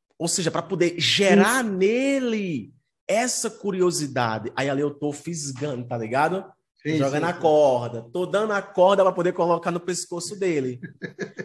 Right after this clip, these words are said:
Speaker 1: Então, quando eu apresento isso, que eles trazem o que eles fizeram,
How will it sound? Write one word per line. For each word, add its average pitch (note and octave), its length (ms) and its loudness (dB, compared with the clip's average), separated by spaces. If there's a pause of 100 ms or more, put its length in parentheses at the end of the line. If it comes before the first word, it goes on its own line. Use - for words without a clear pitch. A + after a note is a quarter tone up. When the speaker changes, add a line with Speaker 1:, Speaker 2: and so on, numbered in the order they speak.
Speaker 1:
Então, F3 340 -2
quando B3+ 380 4
eu G#3 120 4
apresento C#3 600 -2
isso, D3 520 -6 (240)
que - 80 -8
eles C#3 240 0
trazem D3+ 640 0
o B2+ 80 -2
que C3+ 140 -6
eles B2+ 220 -2
fizeram, B2 760 -4